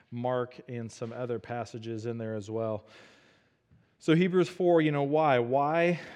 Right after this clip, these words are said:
follow Jesus? Succinctly, just give you the answer on the front end. I mean, Jesus is a king. He's the king with whom we can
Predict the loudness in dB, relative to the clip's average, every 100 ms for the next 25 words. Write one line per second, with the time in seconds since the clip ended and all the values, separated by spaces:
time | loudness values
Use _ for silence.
0 | -6 -2 0 2 0 0 -4 -4 -4 -2
1 | -6 -8 -14 -20 _ _ _ _ _ _
2 | _ _ _ _ _ _ -20 _ _ _
3 | _ _ _ _ _ -20 -10 -8 -2 -2
4 | 0 0 0 -4 _ _ _ _ -20 -8
5 | -4 -4 -4 -6 -8 -8 -8 -8 -10 -12
6 | -10 -10 -12 -14 _ _ _ _ -14 -10
7 | -10 -8 -8 -8 -8 -8 -10 -12 -8 -10
8 | -10 -14 -12 -10 -10 -12 -16 _ _ -20
9 | -20 -16 -10 -8 -10 -14 -14 -12 -12 -14
10 | -16 -20 _ _ _ _ _ _ _ _
11 | _ -6 -6 -4 -2 -2 -2 -2 -4 -4
12 | -6 -4